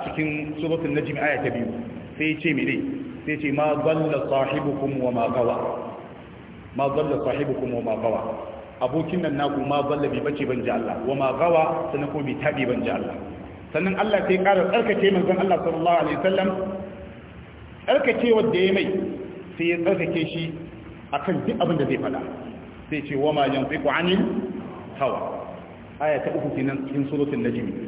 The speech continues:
Sai Allah ya ƙara tsarkake manzon Allah sallallahu alaihi wasallam. Tsarkake wanda Allah subhanahu wataala mai, sai Allah ya tsarkake shi akan duk abin da zai gani. Suratul Najm aya ta goma sha ɗaya. Sai Allah subhanahu wataala ce, "Ma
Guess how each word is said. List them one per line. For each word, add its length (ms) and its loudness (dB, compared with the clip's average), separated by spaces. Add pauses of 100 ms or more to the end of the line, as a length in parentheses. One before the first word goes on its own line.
(120)
Sai 80 4
Allah 240 2
ya 160 6
ƙara 240 4
tsarkake 480 4
manzon 300 4
Allah 260 2
sallallahu 400 4
alaihi 240 4
wasallam. 300 2 (560)
Tsarkake 500 4
wanda 260 6
Allah 220 6
subhanahu 400 4
wataala 400 6
mai, 120 4 (360)
sai 80 4
Allah 300 2
ya 140 4 (120)
tsarkake 560 4
shi 140 0 (180)
akan 240 0 (120)
duk 140 2
abin 220 4
da 80 4
zai 160 2
gani. 220 2 (1300)
Suratul 320 2
Najm 260 0
aya 180 4
ta 80 2
goma 200 0
sha 160 2
ɗaya. 180 0 (680)
Sai 100 -2
Allah 200 2
subhanahu 280 2
wataala 220 2
ce, 120 -2
"Ma 180 2